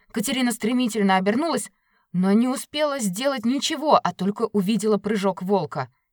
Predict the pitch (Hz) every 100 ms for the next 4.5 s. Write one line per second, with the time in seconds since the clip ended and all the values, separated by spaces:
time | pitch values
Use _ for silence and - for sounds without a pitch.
0 | _ _ _ _ _ - 170 190 202 170
1 | 170 220 170 - 190 254 - _ _ _
2 | - 175 - 175 175 190 180 175 170 226
3 | 220 175 175 180 208 202 170 - 156 -
4 | 202 226 208 170 165